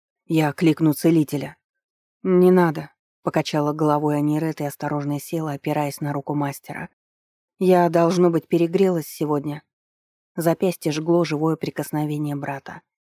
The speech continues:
Так явственно, что она невольно потерла руку. Его родной голос звучал отчетливо, ровно так, как она помнила его звучание. Сердце сжималось от нахлынувшей болезненной тоски.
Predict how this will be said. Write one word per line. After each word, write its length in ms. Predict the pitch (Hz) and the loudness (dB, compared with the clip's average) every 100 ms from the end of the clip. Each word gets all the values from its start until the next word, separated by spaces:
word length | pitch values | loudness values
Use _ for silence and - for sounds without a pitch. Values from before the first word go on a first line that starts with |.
| _ | _
Так 280 | 170 147 170 | -4 -2 -2
явственно, 520 | 160 156 - 151 151 | -2 -2 -4 -4 -4
что 200 | - 151 | -2 0
она 160 | 151 | 0
невольно 480 | 151 151 156 156 151 | 0 0 0 -2 -2
потерла 520 | - 143 151 147 147 | -4 -6 -6 -6 -4
руку. 440 | 147 143 - 143 160 _ _ _ _ _ _ | -6 -6 -10 -16 -18 _ _ _ _ _ _
Его 260 | 175 175 190 | 2 4 6
родной 360 | 185 185 180 | 4 4 4
голос 320 | 170 185 175 151 | 4 4 4 0
звучал 400 | 156 - 175 160 | -2 -4 -2 -2
отчетливо, 600 | 147 - 180 - 147 143 | -4 -4 -4 -4 -6 -4
ровно 440 | 180 196 175 156 | 0 0 0 -4
так, 300 | - 196 196 _ _ | -2 -4 -4 _ _
как 200 | - 170 | -4 0
она 180 | 165 156 | 2 0
помнила 440 | - 180 175 151 151 | 2 4 4 2 0
его 220 | 151 151 | -2 -4
звучание. 760 | 156 160 - 170 151 151 - _ _ _ _ _ | -6 -10 -8 -8 -6 -10 -14 _ _ _ _ _
Сердце 440 | - 196 - - | -2 -2 -2 -6
сжималось 500 | 139 147 156 156 147 | -4 0 2 0 -2
от 120 | 143 | -6
нахлынувшей 600 | 156 147 - 156 151 - 147 | -4 -4 -2 -2 -2 -4 -4
болезненной 540 | 151 147 143 143 143 | -4 -4 -6 -6 -6
тоски. 500 | 143 143 - 160 131 | -8 -14 -16 -16 -16